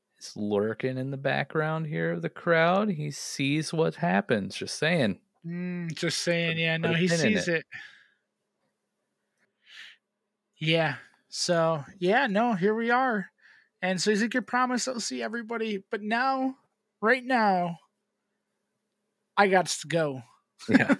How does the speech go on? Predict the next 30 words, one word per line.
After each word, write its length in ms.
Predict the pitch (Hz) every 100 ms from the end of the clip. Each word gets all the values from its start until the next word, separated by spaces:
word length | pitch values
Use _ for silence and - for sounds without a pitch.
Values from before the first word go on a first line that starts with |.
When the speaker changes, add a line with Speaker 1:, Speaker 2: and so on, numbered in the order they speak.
| 277
Speaker 2:
<laughs> 160 | 214
Like, 320 | 233 202 - -
I 80 | 131
Speaker 1:
Jairus 300 | 131 127 135
is 100 | 117
probably 220 | 131 107
like, 120 | 95
"This 200 | 151 -
is 120 | 151
great, 420 | - 107 85 92 _ _ _ _ _ _ -
but 720 | 107 92 85 98 - - - - -
<laughs> 180 | _ -
can 300 | - 95 101
we," 500 | 123 143 147 147 151 - _ _ _
<laughs> 300 | - - -
yeah, 100 | - -
no, 200 | 87 82
that's 180 | 98 -
not 120 | 87
what 100 | -
he's, 440 | 87 - - - -
what 120 | 95
he's 160 | 95 -
doing 180 | 90 85
here, 180 | 90 85
but 140 | 90
I 100 | 90
imagine, 360 | 90 90 - 185
Speaker 2:
Yeah, 120 | 175
and 180 | 160